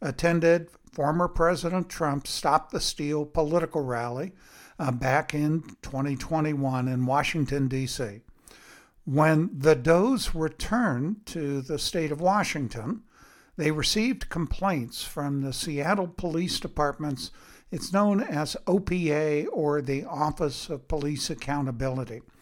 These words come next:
alleging that they might have violated either the law or S P D policies during their attendance at the rally.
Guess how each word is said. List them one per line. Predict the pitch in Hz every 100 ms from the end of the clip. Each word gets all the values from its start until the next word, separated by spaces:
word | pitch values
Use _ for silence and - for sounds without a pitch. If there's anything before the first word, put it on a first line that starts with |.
| - - - -
alleging | 156 156 190 196 202
that | 180 160
they | 165
might | 151 165
have | 175 - -
violated | 135 135 151 170 170 170 170 156
either | 170 160 190 269 -
the | 175
law | 156 139 123 135 190 -
or | 339 147 143 147 370 480
S | 151 156
P | - 185
D | 160 175
policies | - 170 196 143 98 127 113 165 - - - - -
during | 160 160 156
their | 151 156
attendance | 131 - 160 147 160 - 160
at | 147
the | 160
rally. | 127 131 123 120